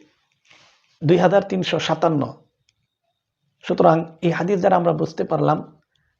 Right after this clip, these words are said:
রাসূলুল্লাহ সাল্লাল্লাহু আলাইহি ওয়াসাল্লাম শাবান মাসে অধিক পরিমাণ সিয়াম পালন করার কারণ হলো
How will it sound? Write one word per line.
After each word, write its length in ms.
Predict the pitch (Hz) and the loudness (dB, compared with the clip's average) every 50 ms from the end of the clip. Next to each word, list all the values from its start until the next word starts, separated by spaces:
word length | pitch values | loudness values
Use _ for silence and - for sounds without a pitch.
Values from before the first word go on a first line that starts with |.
| _ _ _ _ - | _ _ _ _ -2
রাসূলুল্লাহ 480 | 147 147 - - 190 185 175 185 196 | -2 -2 0 0 -2 0 2 4 4
সাল্লাল্লাহু 640 | 185 190 - 165 165 160 156 151 151 147 147 151 151 | 4 2 0 0 0 0 0 2 2 2 2 0 0
আলাইহি 300 | 143 135 135 135 135 135 | -2 -2 0 -2 -2 -2
ওয়াসাল্লাম 480 | 131 131 - 151 151 160 180 185 190 208 - - _ _ _ _ _ - | -4 -4 -4 -4 -4 -2 -2 -4 -4 -6 -10 -18 _ _ _ _ _ -10
শাবান 340 | - 156 151 156 156 151 147 | -6 -2 0 2 2 2 2
মাসে 320 | 147 143 - - 180 180 | 0 -2 -4 -4 -6 -4
অধিক 300 | - 160 147 180 170 - | -2 -2 -2 -2 -2 -2
পরিমাণ 420 | - 170 170 160 160 156 147 151 156 - - _ _ _ _ _ _ _ - | -2 0 0 0 0 0 -2 -2 -4 -8 -16 _ _ _ _ _ _ _ -8
সিয়াম 280 | - - 165 165 160 | -2 0 0 0 0
পালন 240 | 160 160 147 147 143 | 0 -2 -2 -2 -2
করার 260 | 139 - 147 139 131 | -4 -4 -6 -6 -6
কারণ 300 | - - 135 135 135 135 | -4 -2 -2 0 0 0
হলো 440 | 131 131 147 165 190 - - - - | -2 -2 -2 -2 -2 -2 -4 -8 -14